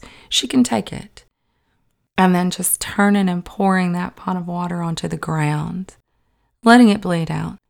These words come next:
and healing myself. And I forget to do it. I forget to care for me that way. So I don't know. How have you tried to heal yourself? Have you called for help?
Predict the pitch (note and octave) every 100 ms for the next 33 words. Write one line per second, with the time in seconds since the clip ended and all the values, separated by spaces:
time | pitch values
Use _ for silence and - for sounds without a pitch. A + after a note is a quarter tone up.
0 | _ F#3+ F3+ D#3+ - G#3 G3 F3+ D#3+ D#3
1 | - D#3+ D#3 - _ _ _ - A#3 A#3
2 | - _ _ _ _ _ - B3 B3 B3
3 | B3+ B3+ A#3 E4 D#4+ - _ _ _ _
4 | _ _ _ - F#3+ F#3 G#3 F#3 F3+ G#3
5 | G#3+ - - - - G3 F#3 F#3 - F3
6 | E3+ D#3+ E3+ F#3 F3+ A3 F#3+ F3+ F#3 F#3
7 | - _ _ _ _ _ _ _ _ _
8 | _ _ - B3 D#4 F4+ G#3+ D3+ C#3 C#3+
9 | F3+ G3 _ _ _ _ _ - A#3+ B3
10 | B3 A#3 A3+ A3 G#3 A3 G#3 F3+ - E3+
11 | G3 G3+ _ _ _ _ - F#3+ G3+ A3
12 | - G#3 G#3 G#3+ G#3+ F#3 G#3+ A#3 -